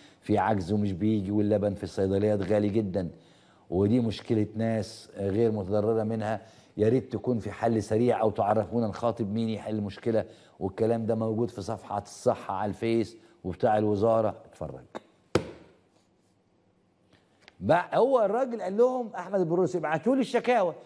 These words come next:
بعتوا له، ما بيردش عليهم. دي صفحتهم، رعايه الطفل في المحله الكبرى. هو حضرتك، حضراتكم مش بتردوا ليه؟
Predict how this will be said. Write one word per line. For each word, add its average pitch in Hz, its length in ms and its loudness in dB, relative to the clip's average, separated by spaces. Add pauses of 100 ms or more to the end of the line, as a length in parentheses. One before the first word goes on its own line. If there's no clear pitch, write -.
(140)
بعتوا 208 600 2
له، 127 240 -2 (360)
ما 123 80 -10
بيردش 135 340 -6
عليهم. 82 280 -14 (3000)
دي 101 220 -4
صفحتهم، 104 600 -10
رعايه 104 260 -4
الطفل 95 380 -8
في 90 60 -10
المحله 98 400 -8
الكبرى. 98 460 -4 (300)
هو 101 80 -4
حضرتك، 123 460 -2
حضراتكم 131 540 -2
مش 113 80 -4
بتردوا 110 360 -4
ليه؟ 87 240 -6